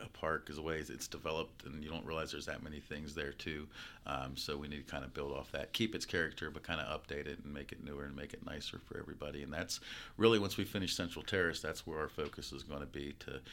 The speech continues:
to, so that's why we've fixed the drainage here lately. We're doing the blacktop and we're doing these other things out there.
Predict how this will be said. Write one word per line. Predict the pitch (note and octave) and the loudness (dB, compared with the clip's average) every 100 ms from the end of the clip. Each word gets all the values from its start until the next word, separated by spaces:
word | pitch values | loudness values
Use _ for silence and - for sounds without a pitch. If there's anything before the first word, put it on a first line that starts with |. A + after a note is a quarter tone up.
| - - - | -10 -12 -4
to, | C#2+ A1+ | -2 -2
so | - D2 | 2 4
that's | E2+ E2+ | 4 6
why | D2+ | 2
we've | D2+ D2+ - | 2 -2 -4
fixed | - - - | -2 0 0
the | |
drainage | D#2+ E2+ E2 D#2+ - | 6 8 8 6 2
here | D#2+ | 4
lately. | D#2 C#2 D2 | 4 2 2
We're | C#2+ | 0
doing | D2 D#2 D#2 | -2 -2 -2
the | D2 | 0
blacktop | D#2 D#2 - D#2 D2+ | 2 2 2 0 0
and | D2 | -2
we're | D2+ | -4
doing | D2+ D2+ | -2 -4
these | D#2 D2 | -4 0
other | D2+ | 0
things | D2+ C#2 C#2 | 0 -4 -2
out | D2 D2 - | 0 0 2
there. | D2 C#2+ | 2 0